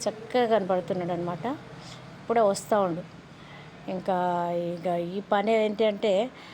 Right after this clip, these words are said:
మా డాలమ్మ నేను వ-, వండొద్దే అని చెప్తే వీళ్ళు ఏం చేస్తారు, మేము బయట వండేసుకుంటామని చెప్పేసి మటన్ తెచ్చుకున్నారు. ఇంకా వండేస్తున్నారు అనమాట. నైట్ అన్న తినొద్దాం, మేము పొద్దునంతా తినలే కదా అని చెప్పేసి బయట అన్ని కట్ చేసేసుకొని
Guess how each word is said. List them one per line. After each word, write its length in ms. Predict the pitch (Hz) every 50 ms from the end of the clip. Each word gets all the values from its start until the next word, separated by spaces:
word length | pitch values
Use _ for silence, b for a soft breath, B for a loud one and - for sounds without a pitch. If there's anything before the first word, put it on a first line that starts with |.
| B B B B
మా 120 | 208 202 196
డాలమ్మ 800 | 185 202 190 190 208 220 220 214 214 226 240 240 220 185 175 180
నేను 360 | 180 190 190 190 190 185 175 170
వ-, 220 | 175 180 170 165 156 165
వండొద్దే 420 | 170 180 196 233 247 226 226 254
అని 160 | 247 240 233
చెప్తే 240 | 233 226 - - 262
వీళ్ళు 220 | 240 240 214 208
ఏం 140 | 214 214 220
చేస్తారు, 300 | 233 233 226 - 233 220
మేము 200 | 214 208 196 180
బయట 260 | 180 190 208 220 220
వండేసుకుంటామని 800 | 240 226 226 220 214 220 214 - - 208 190 208 190 196 196 190
చెప్పేసి 340 | 196 185 190 208 202 - 247
మటన్ 360 | 220 196 180 185 202 202 196
తెచ్చుకున్నారు. 580 | 196 190 185 - - - 208 190 196 214 285 381 - - B B B B B B B B B B - -
ఇంకా 100 | 220 220
వండేస్తున్నారు 680 | 214 208 202 196 202 196 190 - - 202 185 180 170
అనమాట. 240 | 170 170 170 185 185
నైట్ 320 | 190 190 190 202 208 202
అన్న 160 | 254 254 254 247
తినొద్దాం, 460 | 226 226 214 208 202 190 208 202 208
మేము 120 | 226 -
పొద్దునంతా 560 | - - 208 202 190 220 220 220 214 208 214
తినలే 500 | 196 202 196 196 196 190 196 196 196 202
కదా 180 | 196 233 254 285 B B B B B B B B -
అని 140 | 208 202 190
చెప్పేసి 380 | 202 190 - 202 190 - 240 214
బయట 340 | 180 185 185 190 190 185
అన్ని 200 | 208 208 202 202
కట్ 320 | 185 - 190 190 180 175 202
చేసేసుకొని 560 | 202 202 180 - - - - - 202 214